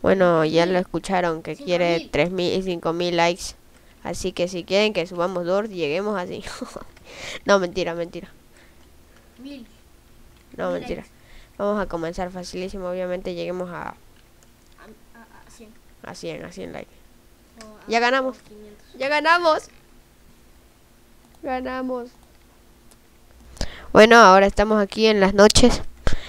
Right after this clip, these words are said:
Speaker 1: Eh, nos vamos a dormir, pero nos van a atacar. Estamos en una pelea épica. Tranquilos que aquí no los voy a defraudar. Esto es muy fácil, voy a ganar, claramente.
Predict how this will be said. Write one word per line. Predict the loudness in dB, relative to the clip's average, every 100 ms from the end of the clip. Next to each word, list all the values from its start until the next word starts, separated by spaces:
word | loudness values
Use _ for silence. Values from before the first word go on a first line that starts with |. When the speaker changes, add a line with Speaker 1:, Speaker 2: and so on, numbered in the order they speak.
| 0
Speaker 1:
Eh, | 6 8
nos | 10
vamos | 8 10
a | 12 12
dormir, | 12 10 6 6
pero | 8 8
nos | 6 4
van | 6
a | 6
atacar. | 6 8 6 4 -12 -4
Estamos | -2 6 6 8
en |
una | 8 10
pelea | 10 8 6
épica. | 8 6 6 -4 -10 -20 -20 -20 -20 -8
Tranquilos | -6 -4 -4 -6 -4
que | -2 -2 -2 -6
aquí | -10 -6 0
no | 0
los | 2
voy | 2
a | 2
defraudar. | 4 2 2 0
Esto | 0 -4
es |
muy | -4
fácil, | 0 0 2
voy | 0 0
a |
ganar, | -2 -4 -4
claramente. | -4 -2 -2 -2 -4